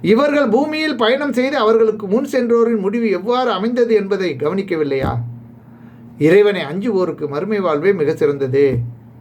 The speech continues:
இதை நீங்கள் விளங்கிக் கொள்ள மாட்டீர்களா?" மேலும், முடிவில் தூதர்கள் நம்பிக்கை இழந்து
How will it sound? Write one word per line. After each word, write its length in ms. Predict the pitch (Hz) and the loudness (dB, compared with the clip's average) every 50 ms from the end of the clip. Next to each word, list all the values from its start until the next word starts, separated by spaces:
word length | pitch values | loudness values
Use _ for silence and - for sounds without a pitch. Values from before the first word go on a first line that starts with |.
| - - - - - - - | -20 -20 -20 -20 -20 -14 -6
இதை 260 | - 151 185 247 269 247 | 0 2 4 4 4 4
நீங்கள் 260 | 226 220 226 240 233 | 2 2 4 4 4
விளங்கிக் 300 | 190 190 220 247 247 202 | 4 4 2 2 0 -2
கொள்ள 180 | 202 185 180 | 0 0 0
மாட்டீர்களா?" 580 | 165 156 143 - 143 131 120 123 127 127 127 123 120 120 - - - - - - - - - - - - - - - - - - - - | -2 -2 -4 -4 -4 -4 -2 -2 -2 -2 -2 -4 -4 -6 -6 -8 -12 -16 -20 -20 -20 -20 -20 -20 -20 -20 -20 -20 -20 -20 -20 -18 -8 -2
மேலும், 520 | 151 151 170 190 240 277 294 - - - - - - - - - - - - - | 2 4 4 4 4 2 0 -4 -10 -18 -20 -20 -20 -20 -20 -20 -20 -20 -12 -4
முடிவில் 500 | 156 175 220 220 285 285 294 294 277 - | 0 2 2 4 4 2 2 2 0 0
தூதர்கள் 480 | - 247 277 277 285 285 269 254 254 233 | 0 0 0 2 2 2 2 2 2 0
நம்பிக்கை 460 | 190 190 220 240 269 226 240 254 254 | 0 0 -2 -2 -2 -2 -2 0 0
இழந்து 480 | 254 262 269 269 254 240 - - - | 2 2 0 0 0 -2 -2 -2 -6